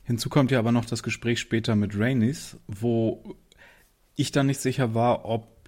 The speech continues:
das jetzt so eine Art Reveal darstellen sollte, im Sinne von, dass die Queen That Never Was sie durchschaut hat und dass sie tatsächlich jetzt auch eigene Ambitionen hat oder ob das,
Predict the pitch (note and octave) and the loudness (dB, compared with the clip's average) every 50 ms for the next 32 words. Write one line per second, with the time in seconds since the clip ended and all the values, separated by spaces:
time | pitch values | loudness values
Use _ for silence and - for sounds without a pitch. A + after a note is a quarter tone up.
0 | - - B2 A#2 A2+ - - - A2 G#2+ - - - - - - _ _ _ _ | -6 -4 -2 -2 -2 -2 -2 0 -2 -2 -2 -6 -10 -12 -14 -20 _ _ _ _
1 | - - A2 A2+ - - G#2+ G#2+ G2 A2 A2 G#2+ G2 F#2+ G#2+ A2+ C3 D#3 E3 D#3 | -4 -2 0 0 0 -2 -4 -4 0 2 2 2 2 2 2 2 4 4 4 4
2 | D3+ C#3+ C#3 D#3 - - - C#3 C#3 C#3 C#3+ C3+ - C3+ C3+ C#3+ C#3 - C#3 F#2+ | 4 2 2 0 0 0 0 0 0 0 0 0 0 2 2 0 0 0 2 2
3 | A2 A#2 G#2+ A2 A2+ A#2+ A#2+ A2+ - - A#2 A2 A2 G#2+ G#2 G#2 - - - - | 2 2 2 2 2 2 2 0 0 0 2 2 4 2 0 -2 -4 -8 -8 -4
4 | - G#2+ G#2 G#2 G#2 G2+ G2 - - - - - B2 B2 B2 B2 A2+ A#2 A2+ - | -2 -2 0 0 -2 -4 -6 -12 -14 -10 -2 0 2 4 4 4 4 2 2 2
5 | G#2 A2 G2 A2 G#2 G2 G#2 G#2 G#2+ G#2 - - A2+ G#2+ - A2 G2+ - - - | 0 0 2 0 0 0 2 2 0 0 0 -2 -2 0 0 0 0 0 -2 -2
6 | - G2 A2+ B2+ - - - E3+ F3 E3+ - - - - - - - - A2+ G#2+ | -2 -2 -2 -2 -2 -2 -2 -2 -2 -4 -8 -12 -14 -16 -16 -10 -4 -2 0 2
7 | A2+ A2 - - - - - - - - _ - A#2 G#2+ G#2 G#2+ B2 C3+ A2+ - | 2 0 0 -4 -8 -12 -18 -20 -20 -12 _ -4 -2 0 0 2 2 4 2 2
8 | - - B2 A2+ - C3+ B2 - D3+ C3+ - C3 B2 - - F#2 G#2+ G#2+ - - | 0 -4 -6 -2 -2 -2 -2 0 -2 -2 -2 -4 -4 -4 -4 -4 -4 -4 -4 -10
9 | _ _ - A#2 A2 A#2 C#3 D#3+ D#3+ B2 D3 D3+ D#3+ D3+ - - - D#3+ E3+ E3 | _ _ -6 -2 -2 0 2 2 0 0 0 -2 -2 -4 -4 -4 -2 0 0 0
10 | D3+ E3+ E3 E3 E3+ - - A#2+ B2 A2+ G2+ A2 - - A2+ A2 - - - - | 0 0 -2 -4 -2 -2 0 2 2 2 0 0 0 -2 -2 -2 -2 -6 -8 -10